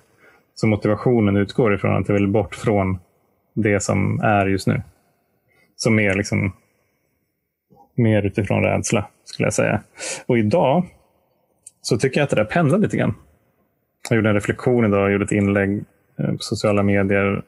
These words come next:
och insåg att så här, jag har mycket mer i, liksom, i vågskålen, i den andra vågskålen idag än vad jag hade för några år sedan. Jag är liksom en gift med Josefina, jag har Elma,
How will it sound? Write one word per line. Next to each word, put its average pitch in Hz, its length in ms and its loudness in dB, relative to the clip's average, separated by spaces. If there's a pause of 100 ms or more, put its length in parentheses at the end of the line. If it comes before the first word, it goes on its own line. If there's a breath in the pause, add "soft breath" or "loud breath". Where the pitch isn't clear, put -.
(300)
och 95 140 -2
insåg 110 280 0
att 107 100 -4
så - 80 0
här, 113 80 0
jag 107 80 2
har 107 60 2
mycket 110 300 0
mer 143 220 2
i, - 20 0
liksom, 101 300 0
i - 20 2
vågskålen, 104 1000 0
i 117 80 0
den 110 120 2
andra 117 260 2
vågskålen 110 640 0
idag 101 280 0 (420 loud breath)
än 104 80 0
vad 101 80 2
jag 101 60 0
hade 104 400 2 (560)
för 110 60 0
några 101 220 2
år 98 40 0
sedan. 101 240 -2 (800 soft breath)
Jag 113 80 -2
är - 0 -
liksom 107 160 0
en 104 80 2
gift 107 220 0
med 110 60 0
Josefina, 104 480 0
jag 104 280 2
har 101 160 -4
Elma, 101 460 2